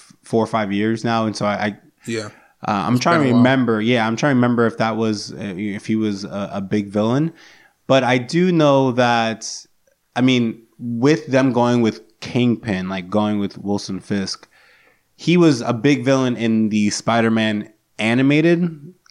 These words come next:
Speaker 1: cartoons. And
Speaker 2: Okay.
Speaker 1: so, I, I mean, so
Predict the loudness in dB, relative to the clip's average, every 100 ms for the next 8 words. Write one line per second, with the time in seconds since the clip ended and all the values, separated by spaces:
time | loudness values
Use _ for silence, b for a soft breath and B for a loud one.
0 | _ -4 -4 -2 0 2 2 -2 -6 -10
1 | 0 2 2 4 4 4 0 -4 -4 -4
2 | 2 4 4 2 -4 B B -4 2 4
3 | 4 2 -2